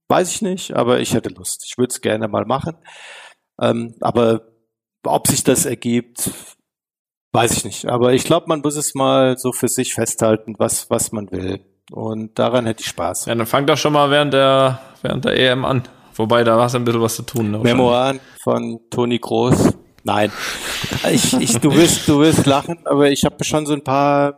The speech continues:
Speaker 1: Gedanken und ein paar Ideen tatsächlich, aber das muss wahrscheinlich noch ein bisschen reifen.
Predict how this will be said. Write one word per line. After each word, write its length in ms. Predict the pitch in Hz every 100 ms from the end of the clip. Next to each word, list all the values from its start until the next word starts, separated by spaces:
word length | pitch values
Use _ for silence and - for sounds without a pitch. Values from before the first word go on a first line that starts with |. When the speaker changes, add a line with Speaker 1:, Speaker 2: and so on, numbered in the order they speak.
| _
Speaker 1:
Gedanken 520 | 113 123 143 - 143
und 100 | 131
ein 60 | 120
paar 220 | 127 127
Ideen 540 | 117 113 120 139 143 139 _ -
tatsächlich, 920 | 123 117 127 123 - 127 120 120 -
aber 460 | 110 117 113 113 117 _ - - - - _
das 200 | 127 -
muss 180 | 165 -
wahrscheinlich 440 | 135 120 123 113
noch 160 | 117 113
ein 80 |
bisschen 300 | 113 - 107
reifen. 460 | 101 82 90 -